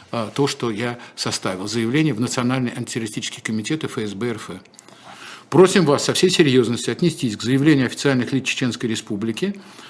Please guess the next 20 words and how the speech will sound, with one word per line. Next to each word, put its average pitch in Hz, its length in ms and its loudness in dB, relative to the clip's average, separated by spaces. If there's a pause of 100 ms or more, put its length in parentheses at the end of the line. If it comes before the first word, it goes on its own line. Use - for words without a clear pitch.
(380)
о 127 100 4
том, 165 220 4
что 127 200 2
в 101 100 -4
нападении 127 640 2
и - 40 0
избиениях 117 500 0
специального 120 440 0
корреспондента 120 580 -2
«Новой 117 260 0
газеты» 117 340 0
Милашина 113 480 0
и - 20 -4
адвоката 110 420 -4
Нема 170 420 2
чётко 143 360 2
виден 120 300 2
почерк 170 380 0
западных 117 460 -2
спецслужб. - 440 -8